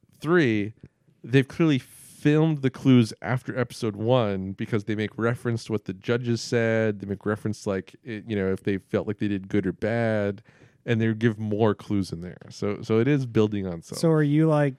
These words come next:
Speaker 2: getting closer to guessing who these people are?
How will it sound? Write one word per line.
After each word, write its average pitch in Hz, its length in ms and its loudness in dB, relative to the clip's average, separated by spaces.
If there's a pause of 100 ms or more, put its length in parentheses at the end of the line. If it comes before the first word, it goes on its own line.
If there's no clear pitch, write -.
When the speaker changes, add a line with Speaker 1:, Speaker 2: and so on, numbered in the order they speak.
(160)
Speaker 2:
getting 143 300 0
closer 131 380 -4
to 127 80 -4
guessing 113 440 -10
who 120 100 -6
these 113 160 -8
people 113 280 -10
are? 127 240 -10